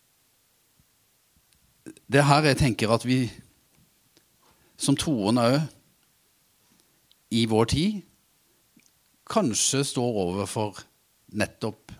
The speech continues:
et litt tydeligere valg. Det var godt å komme ut her, for nå så jeg de kan bære. Jeg har hatt, eh, et eller annet lys midt i fleisen. Ehm, det er denne bevegelsen. Er vi av de som trekker seg unna?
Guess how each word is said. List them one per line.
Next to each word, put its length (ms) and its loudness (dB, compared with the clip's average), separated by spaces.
et 80 -10
litt 160 -8
tydeligere 320 -6
valg. 380 -14
Det 100 -18
var 80 -6
godt 220 -14
å 20 -16
komme 220 -6
ut 100 -10
her, 140 -8
for 100 -10
nå 80 -8
så 220 -8
jeg 100 -10
de 60 -12
kan 140 -14
bære. 180 -12
Jeg 80 -12
har 140 -14
hatt, 320 -20
eh, 400 -12
et 180 -16
eller 140 -8
annet 180 -10
lys 160 -6
midt 240 -12
i 80 -12
fleisen. 360 -12
Ehm, 560 2
det 120 4
er 100 6
denne 160 8
bevegelsen. 640 4
Er 120 2
vi 80 2
av 80 2
de 140 0
som 140 -4
trekker 280 -6
seg 160 -2
unna? 300 -2